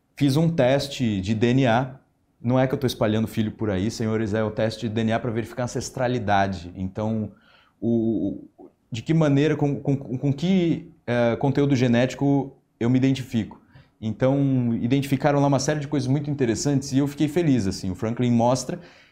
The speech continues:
que na família dele as pessoas eram independentes, intrépidas, não se curvavam ao governo e conseguiam, e, e, e, no caso era uma perseguição religiosa, então ele dizia: eles criavam nos bancos deles um buraco embaixo pra colocar as bíblias quando as pessoas chegassem, pra ninguém descobrir que tinha bíblia circulando ali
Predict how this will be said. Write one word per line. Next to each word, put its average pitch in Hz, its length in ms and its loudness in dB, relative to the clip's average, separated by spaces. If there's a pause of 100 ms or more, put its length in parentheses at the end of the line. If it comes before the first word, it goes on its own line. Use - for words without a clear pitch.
(760)
que - 160 0
na 135 140 4
família 139 360 2
dele 147 680 2
as 117 140 -4
pessoas 127 420 0
eram 123 100 2
independentes, 113 800 2
intrépidas, 104 720 0
não 117 200 0
se 135 160 -4
curvavam 107 540 0
ao 98 120 0
governo 107 600 2
e 107 80 -2
conseguiam, 135 1160 0 (100)
e, 104 60 -14
e, 113 680 -2 (200)
e, 107 40 -2
no 151 120 0
caso 170 260 2
era 170 400 2
uma 156 160 2
perseguição 151 400 -2
religiosa, 143 460 2
então 131 100 -2
ele 139 80 0
dizia: 131 240 0
eles 127 200 -2 (600)
criavam 156 420 4
nos 139 200 2
bancos 139 480 2
deles 147 180 2
um 147 100 2
buraco 139 480 2
embaixo 127 480 2
pra 135 140 2
colocar 139 320 2
as 139 80 2
bíblias 117 460 0
quando 107 140 -4
as 98 60 -4
pessoas 110 300 -8
chegassem, 107 380 0
pra 123 100 -4
ninguém 117 180 0
descobrir 127 420 -2
que 117 100 -16
tinha 113 200 -4
bíblia 104 360 -4
circulando 101 520 -2
ali 107 300 -2